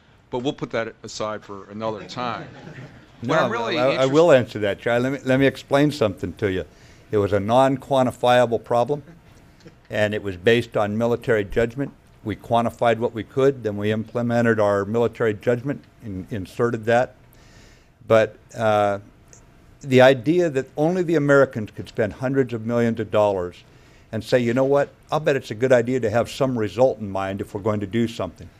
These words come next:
Speaker 2: I mean, Eisenhower landed in Normandy, said, "You know, I think I'll just land over there on the beach. I don't know what the hell I'm gonna do when I get there." No, he knew he was going to go to Berlin and kill Mister Hitler. It was very clear what he was going to do. The idea, only the Americans could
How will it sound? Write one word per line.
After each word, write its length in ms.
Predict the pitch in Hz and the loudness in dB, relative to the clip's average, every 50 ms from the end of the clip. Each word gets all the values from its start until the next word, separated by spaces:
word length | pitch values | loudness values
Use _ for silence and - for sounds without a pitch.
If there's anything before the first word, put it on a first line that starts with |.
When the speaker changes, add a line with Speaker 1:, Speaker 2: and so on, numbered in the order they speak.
| - - - | -12 -4 -2
Speaker 2:
I 60 | 135 | 0
mean, 160 | 139 139 131 | 2 2 2
Eisenhower 640 | 135 143 151 170 160 165 151 135 139 139 131 127 120 107 | 4 6 6 4 4 2 0 0 2 4 4 4 4 2
landed 380 | 110 123 131 139 143 139 123 | 2 2 0 0 0 0 -2
in 120 | 110 104 101 | -2 -2 -2
Normandy, 520 | 107 117 123 135 139 135 127 147 147 143 - - - - - - | -2 0 0 0 -2 -2 -2 -4 -4 -6 -10 -16 -20 -20 -20 -8
said, 200 | - - 131 123 | -4 -4 -4 -2
"You 60 | 117 139 | -2 0
know, 80 | 160 | 0
I 60 | 165 | 0
think 160 | - - 214 190 | 0 0 -2 0
I'll 40 | |
just 160 | 165 147 120 - | 0 0 0 0
land 300 | 113 131 135 135 131 131 | 0 0 0 2 2 0
over 140 | 113 113 | 0 0
there 100 | 113 113 | 0 -2
on 60 | 110 104 | -2 -2
the 80 | 101 | -4
beach. 320 | 90 - 139 135 117 110 - - - _ _ - - - | -2 0 0 0 0 -2 -6 -14 -20 _ _ -20 -10 -6
I 80 | 117 | -4
don't 100 | 127 135 | -2 0
know 40 | 139 | 0
what 120 | 135 139 - | -2 -2 -2
the 80 | - | -4
hell 200 | 85 110 127 127 | -4 -2 0 0
I'm 100 | 117 110 | 0 0
gonna 200 | 104 113 101 95 | -2 -4 -4 -4
do 180 | 92 101 139 143 | -2 0 0 0
when 140 | 117 104 95 | 0 -2 -4
I 60 | 92 | -4
get 260 | 98 - 196 - - | 0 0 0 0 0
there." 220 | - 113 110 113 113 - - - - - - - - | 0 0 0 -2 -4 -10 -20 -20 -20 -20 -20 -12 -6
No, 280 | 107 107 113 117 120 104 | -2 0 0 0 -2 -4
he 100 | 131 156 | -6 -4
knew 320 | 151 135 104 98 104 110 107 | -2 -2 -2 -2 -4 -6 -8
he 60 | 113 117 | -8 -10
was 100 | 110 104 | -6 -2
going 180 | 113 117 120 | -2 -2 0
to 60 | 120 | 0
go 100 | 110 120 | 0 0
to 80 | 120 120 | 0 0
Berlin 380 | 120 117 135 127 120 107 107 113 | 0 0 -2 0 0 -2 -2 -2
and 160 | 113 107 110 | -4 -8 -6
kill 180 | - 120 113 | -2 0 0
Mister 300 | 113 110 110 110 - 120 | 0 -2 -4 -8 -8 -6
Hitler. 320 | 107 143 - - - 87 78 - _ - - - - | -4 -4 -4 -4 -6 -12 -14 -16 _ -20 -14 -6 -4
It 40 | 110 | -2
was 120 | 113 110 | -2 0
very 200 | 107 127 123 127 | 0 0 0 0
clear 300 | 123 - - 165 135 92 | -2 -2 -2 -2 -2 -2
what 160 | 85 95 101 | -4 -6 -6
he 60 | 101 | -6
was 100 | 101 95 | -6 -6
going 240 | 87 - 110 107 101 | -4 -2 -2 -2 -4
to 60 | 95 | -6
do. 200 | 95 123 123 104 - - - - - - - - - - - - - | -6 -6 -6 -6 -8 -12 -18 -20 -20 -20 -20 -20 -20 -20 -20 -18 -8
The 140 | - 127 127 | -2 0 2
idea, 320 | 127 127 123 120 123 165 - | 2 2 0 -2 -4 -4 -2
only 260 | - 151 175 196 196 | 0 0 0 0 0
the 120 | 170 175 | 0 0
Americans 460 | 165 147 151 151 151 143 147 139 113 107 | 0 2 2 2 2 2 0 -4 -8 -8
could 160 | - 123 - | -8 -12 -12